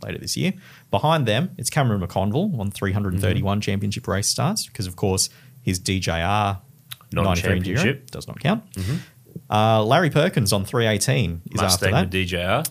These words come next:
Speaker 2: doesn't count.
Speaker 1: Yep. And I don't think Larry will be driving a Chev next year in, or later this year in the championship. Uh, one person who will be, though, is Nick Percat, who would be next on that list with two hundred and eighty-eight championship race starts, all in Holdens.
Speaker 2: So he's gonna be gone.
Speaker 1: After Newcastle.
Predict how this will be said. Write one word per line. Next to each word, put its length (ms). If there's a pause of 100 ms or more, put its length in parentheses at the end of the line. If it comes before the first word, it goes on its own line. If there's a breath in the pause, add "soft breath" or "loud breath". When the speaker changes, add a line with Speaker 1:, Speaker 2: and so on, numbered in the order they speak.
Speaker 2:
doesn't 300
count. 300
Speaker 1:
Yep. 200 (220)
And 120
I 80
don't 100
think 140
Larry 520
will 260
be 140
driving 360
a 40
Chev 300
next 300
year 280 (140)
in, 160
or 160
later 300
this 180
year 100
in 60
the 60
championship. 420 (500 loud breath)
Uh, 340 (180)
one 160
person 260
who 80
will 180
be, 120
though, 260
is 100
Nick 220
Percat, 460
who 160
would 100
be 140
next 260
on 120
that 180
list 420
with 220
two 160
hundred 200
and 60
eighty-eight 400
championship 480
race 180
starts, 460 (180)
all 260
in 100
Holdens. 680
Speaker 2:
So 120
he's 160
gonna 200
be 120
gone. 400 (200)
Speaker 1:
After 280
Newcastle. 640